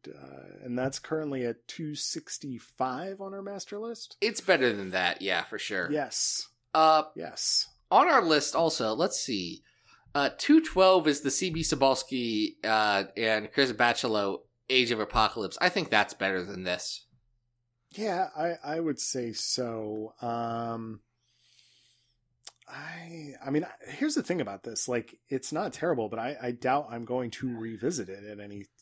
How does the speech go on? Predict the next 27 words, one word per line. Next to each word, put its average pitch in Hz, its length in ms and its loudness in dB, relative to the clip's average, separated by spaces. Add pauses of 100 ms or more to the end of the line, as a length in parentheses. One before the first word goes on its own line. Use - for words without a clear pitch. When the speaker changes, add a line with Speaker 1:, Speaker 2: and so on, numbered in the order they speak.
(180)
Speaker 1:
time. 113 440 -8 (100)
You 147 100 2
know 147 80 4
what 156 80 4
I 156 40 2
mean? 185 220 -2
Like, 123 340 0 (400)
I 135 80 -2
think 175 260 0
what 151 140 4
we 127 120 0
just 135 360 -2
talked 135 260 -4
about 113 240 -4
with, 110 140 -10 (260)
uh, 135 200 -12
that 117 260 -8
other 127 240 0
piece - 380 -4
of 123 120 -6
Operation 113 540 -8
Zero 113 240 -4
Tolerance 117 600 -8
was 107 160 -10
better 123 280 0
than 95 200 -10
this. 90 360 -10